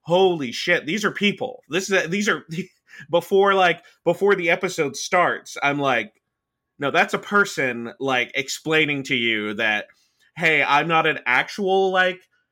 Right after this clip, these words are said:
mega million dollar producer, and I don't have people to, like, do this shit for me when I can't do it." So no, it's, it, you need these, you need these long intros to kinda, like,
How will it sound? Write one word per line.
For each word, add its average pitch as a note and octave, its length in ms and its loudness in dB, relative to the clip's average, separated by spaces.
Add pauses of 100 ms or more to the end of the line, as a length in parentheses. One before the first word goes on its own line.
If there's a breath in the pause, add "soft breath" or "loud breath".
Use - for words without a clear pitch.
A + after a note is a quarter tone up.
(120)
mega D3+ 640 0
million D3 540 0
dollar C#3+ 340 0
producer, C#3+ 680 0
and C#3 180 2
I C3+ 100 2
don't C#3 180 -4
have C#3 260 -4
people C3+ 420 -4
to, - 80 -10
like, B2 300 -2
do B2+ 160 -2
this C3+ 160 -2
shit - 260 -4
for B2+ 260 -2
me D3 140 -2
when B2 160 -2
I A#2 120 -2
can't A#2 320 -6
do A#2 140 -2
it." E3+ 160 -2 (560)
So A#2 460 -2
no, D3+ 300 0
it's, C3 260 -6
it, E3 140 0
you F#3 200 0
need A#3+ 300 2
these, F#3 240 -4 (120 soft breath)
you G#3+ 120 -2
need B3 220 0
these A3 200 0
long F#3 280 0
intros C3 560 -2
to B2 60 -8
kinda, A#2+ 320 -4
like, G#2 400 -4